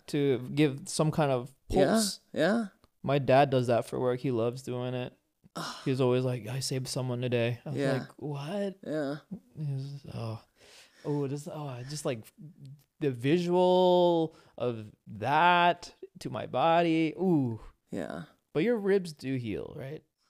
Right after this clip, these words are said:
Speaker 2: Yeah.
Speaker 1: Should heal.
Speaker 2: <laughs> I went to the doctor. I was boxing. I think I fractured a rib. I went to the doctor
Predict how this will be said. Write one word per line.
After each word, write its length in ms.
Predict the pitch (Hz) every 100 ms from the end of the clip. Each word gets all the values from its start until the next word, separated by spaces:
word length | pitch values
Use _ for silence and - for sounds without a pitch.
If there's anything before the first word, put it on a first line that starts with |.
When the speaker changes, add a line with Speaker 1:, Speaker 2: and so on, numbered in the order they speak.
| _ _ _ _ _ _ _ _ _ -
Speaker 2:
Yeah. 380 | 208 208 226 247
Speaker 1:
Should 240 | 247 165
heal. 340 | 123 - - - -
Speaker 2:
<laughs> 120 | -
I 260 | - 202 196
went 180 | 214
to 120 | - 196
the 160 | 175
doctor. 480 | 151 151 165 175 156
I 60 | 147
was 140 | 143
boxing. 560 | 143 147 170 - 147 143
I 100 | 135
think 140 | 151
I 120 | 131
fractured 440 | - 160 151 - 151
a 40 |
rib. 300 | 143 143 139 - - - -
I 40 |
went 120 | 170
to 80 | 160
the 60 | 147
doctor 420 | 147 143 135 135